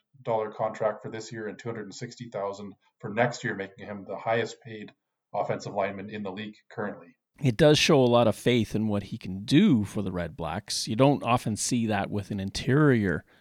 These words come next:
Speaker 2: lineman, but having said that, he does have some pedigree coming with him, although he still has to really get out there and prove it on the field. And this is what the Red Blacks are taking that chance with. If you look at their overall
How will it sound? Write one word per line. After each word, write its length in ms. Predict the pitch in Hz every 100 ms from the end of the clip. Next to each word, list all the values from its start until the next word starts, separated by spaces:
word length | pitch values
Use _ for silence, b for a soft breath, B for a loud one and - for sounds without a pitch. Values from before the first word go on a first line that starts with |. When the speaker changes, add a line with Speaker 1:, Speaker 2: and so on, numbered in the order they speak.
| b b b b
Speaker 2:
lineman, 480 | - 95 92 98 135 -
but 380 | 123 110 - - -
having 280 | - 120 113
said 280 | 104 117 98
that, 240 | 87 113 - _
he 240 | - 123 127
does 640 | 117 113 117 113 - - -
have 500 | - 98 113 110 -
some 320 | - 104 113
pedigree 540 | 113 117 110 107 127
coming 340 | - 117 123 113
with 220 | 135 -
him, 200 | 87 80
although 380 | 90 101 107 104
he 160 | 104
still 320 | 110 - 123
has 220 | 101 104 -
to 100 | 98
really 560 | 101 110 123 113 98
get 220 | 98 101
out 160 | 98 98
there 140 | 104
and 120 | 95 92
prove 240 | 117 107
it 100 | 101
on 180 | 95 92
the 60 |
field. 520 | 82 - 160 120 78 b b b
And 180 | 104 101
this 200 | 117 -
is 200 | 120 107
what 300 | 104 - _
the 80 | 117
Red 240 | 107 104
Blacks 320 | 107 104 107
are 60 | 123
taking 320 | - 110 110
that 160 | 104 104
chance 420 | - 135 156 -
with. 160 | 85 - _ -
If 180 | 123 131
you 100 | 127
look 200 | 151 196
at 100 | -
their 400 | 180 165 151 -
overall 800 | 131 147 143 139 147 139 120